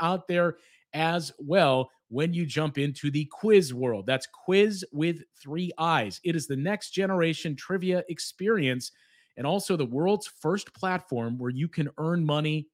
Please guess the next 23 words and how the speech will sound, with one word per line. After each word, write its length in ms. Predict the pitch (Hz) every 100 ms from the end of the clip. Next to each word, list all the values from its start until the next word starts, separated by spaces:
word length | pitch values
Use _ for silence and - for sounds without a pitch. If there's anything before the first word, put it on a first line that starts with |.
| _
playing 360 | 151 156 160
knowledge 460 | 151 156 180 156 113
games. 380 | 120 87 - - _ _ _ _
And 100 | 101
for 120 | 117
Locked 340 | 113 151 190 180
On 200 | 165 147
Bucks 280 | 143 143
fans, 380 | - 131 127 117
they've 180 | 120 123
created 360 | - 123 127 113
that 140 | 110
N 120 | 117
B 140 | 127 120
A 60 |
quiz 320 | 117 123 123
game 220 | - 120 120
where 140 | 117
you 80 | 123
can 160 | 113
test 400 | 98 - 160 -
your 100 | 143
knowledge 480 | 135 123 123 120 110